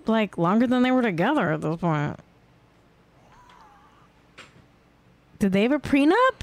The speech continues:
They must have. But listen, they have a business together, Miraval Wines, shout out. And they have, um, what, like, all those kids, a whole mess of kids.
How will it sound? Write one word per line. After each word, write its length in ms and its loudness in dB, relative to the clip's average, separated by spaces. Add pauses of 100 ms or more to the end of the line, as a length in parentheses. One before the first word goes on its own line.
They 120 2
must 360 2
have. 420 -4 (760)
But 160 -2
listen, 300 0
they 80 2
have 180 0
a 40 -10
business 500 0
together, 720 0
Miraval 560 2
Wines, 880 4
shout 280 2
out. 640 2 (500)
And 220 0
they 100 0
have, 380 0
um, 720 0
what, 320 0
like, 220 -2 (100)
all 200 -2
those 200 0
kids, 440 -2
a 60 -2
whole 160 2
mess 280 0
of 80 -4
kids. 580 -2